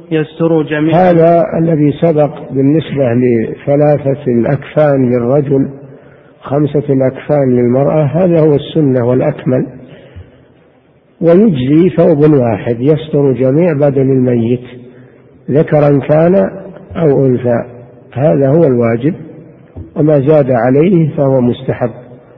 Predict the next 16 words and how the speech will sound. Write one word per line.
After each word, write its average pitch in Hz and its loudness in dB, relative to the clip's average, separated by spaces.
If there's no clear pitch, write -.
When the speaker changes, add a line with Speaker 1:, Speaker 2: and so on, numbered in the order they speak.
Speaker 2:
نعم. 113 -2
Speaker 1:
والواجب 160 0
ثوب 160 0
يستر 165 -2
جميع 156 -2
الميت. 156 -2
Speaker 2:
ثوب 160 2
يعني 185 4
لفافة، 113 0
المراد 135 0
بالثوب 139 -2
القطعة 170 -2
من 131 0
القماش، 127 -2
يعني 160 0
لفافة 151 0